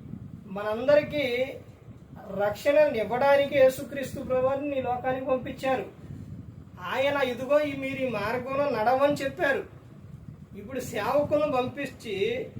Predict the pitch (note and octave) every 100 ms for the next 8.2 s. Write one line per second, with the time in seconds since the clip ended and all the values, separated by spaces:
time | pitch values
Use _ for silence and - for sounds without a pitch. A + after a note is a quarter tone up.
0 | - - - - G3 G3+ A#3+ C#4+ C#4+ C#4
1 | C#4 B3+ B3 A#3 - C#4+ C#4 C4 - C#4
2 | B3+ A#3 A3+ A#3 C4 B3 B3+ C#4 A3 -
3 | - - - - F#3+ A3+ C#4+ - D4 A#3+
4 | A#3 B3+ - - - - - - - G3+
5 | G#3+ A3 - G#3+ G3+ - B3+ C#4+ D4 A#3
6 | A#3+ B3+ C#4+ C4+ A3 A#3 C#4+ C#4 C#4 C#4
7 | G#3+ A3 C4 C#4 C#4 - G#3+ - C4+ C4
8 | C4